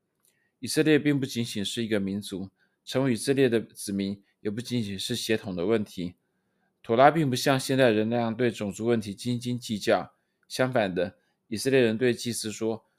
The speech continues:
：“我今天站在你面前，并不是因为我的血统纯正，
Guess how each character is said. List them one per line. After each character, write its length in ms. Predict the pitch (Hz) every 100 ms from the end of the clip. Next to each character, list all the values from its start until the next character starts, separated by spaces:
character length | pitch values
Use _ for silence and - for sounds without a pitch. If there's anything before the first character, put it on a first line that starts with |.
| _ -
：“我 100 | 101
今 160 | 143
天 160 | 147 135
站 160 | 139
在 160 | 131 127
你 120 | 101
面 180 | 113 117
前， 380 | - 104 101 110
并 180 | 131 127
不 60 |
是 140 | 117 120
因 100 | 117
为 60 |
我 40 | 101
的 120 | 95
血 200 | - 110
统 160 | 117 95
纯 280 | - 92
正， 260 | 98 113